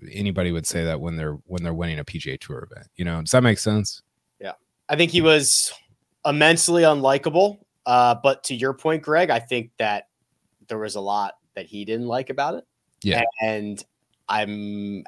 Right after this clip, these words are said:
Speaker 2: happy to give second chances, and we'll see where it goes. Great golfer. Third win in, third win since the start of twenty twenty-three when you count the P-, uh, Korn Ferry Tour wins as well.
Speaker 1: He does sound like a different person. Like, you hear him,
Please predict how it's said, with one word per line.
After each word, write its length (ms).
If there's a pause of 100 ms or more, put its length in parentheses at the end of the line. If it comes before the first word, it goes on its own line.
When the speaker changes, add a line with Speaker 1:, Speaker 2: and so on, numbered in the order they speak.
Speaker 2:
happy 800 (180)
to 100
give 300
second 340
chances, 560 (120)
and 460 (320)
we'll 140
see 160
where 160
it 80
goes. 240 (600)
Great 200
golfer. 260
Third 320
win 180
in, 420 (180)
third 220
win 140
since 180
the 60
start 180
of 60
twenty 220
twenty-three 380
when 120
you 100
count 300
the 160
P-, 260
uh, 220
Korn 200
Ferry 140
Tour 200
wins 180
as 80
well. 160 (300)
Speaker 1:
He 160
does 260
sound 400
like 180
a 40
different 360
person. 460
Like, 180
you 80
hear 260
him, 500